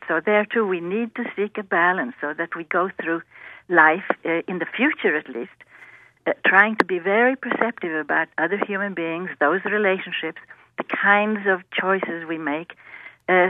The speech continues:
so as not to have regrets later on. But we will always have some, and as I say, it would be so dangerous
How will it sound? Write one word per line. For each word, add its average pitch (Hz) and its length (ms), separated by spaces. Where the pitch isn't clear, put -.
so 202 140
as 214 160
not 226 320
to 147 200
have 170 360
regrets 165 560
later 151 260
on. 117 300
But 190 140
we 220 120
will 220 160
always 233 400
have 208 220
some, 208 360
and 180 260
as 175 140
I 170 200
say, 180 260
it 185 120
would 180 120
be 180 180
so 185 160
dangerous 175 600